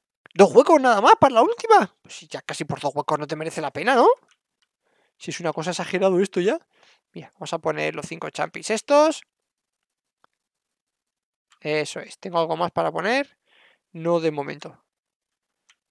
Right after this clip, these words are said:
Y me llevo esto de aquí. Vale, vale.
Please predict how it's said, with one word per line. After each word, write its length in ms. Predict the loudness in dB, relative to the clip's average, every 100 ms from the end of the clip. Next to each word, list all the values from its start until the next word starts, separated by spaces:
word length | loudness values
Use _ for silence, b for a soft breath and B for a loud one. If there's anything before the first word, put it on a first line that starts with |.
| _
Y 120 | -12
me 140 | -10
llevo 240 | -6 -6 -6
esto 280 | -10 -10 -10
de 80 | -14
aquí. 280 | -18 -20 _ _
Vale, 360 | 4 4 4 0 _ _
vale. 340 | 2 4 2